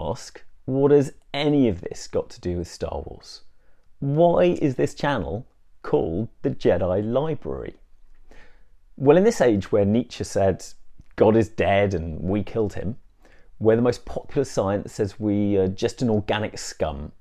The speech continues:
accidentally conscious in a gigantic universe, we need a new framework to make sense of things and discover the meaning of our lives. To create this, I believe we would benefit from a new narrative and some modern archetypes that pretty much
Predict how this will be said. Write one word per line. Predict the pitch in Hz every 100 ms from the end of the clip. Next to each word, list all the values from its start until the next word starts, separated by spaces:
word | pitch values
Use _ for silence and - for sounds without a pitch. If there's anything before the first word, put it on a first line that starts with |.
| - - -
accidentally | 117 - - 123 107
conscious | - 123 117 - 104 113
in |
a | 98
gigantic | 98 98 98 - 123 120 117 - -
universe, | 101 104 92 95 95 - - - - - -
we | 127
need | 143 127
a |
new | 131 139
framework | - 113 95 80 -
to | -
make | -
sense | - - -
of | -
things | - - - - - - - -
and | 104
discover | 104 - 110
the | 107
meaning | 104 107 107 104
of | 92
our | 85
lives. | 82 - - - - - - - - - - -
To | -
create | 143 208 285
this, | 156 107 -
I |
believe | 123 127 127 117
we | 123
would | 127 117
benefit | 120 151 - -
from | - 107
a |
new | 110 131
narrative | 143 95 80 - - 87 - - - - - -
and | 107 104
some | 90 90
modern | 113 78
archetypes | 87 92 - - 50 - - - - - - -
that | - -
pretty | - 190
much | 180 -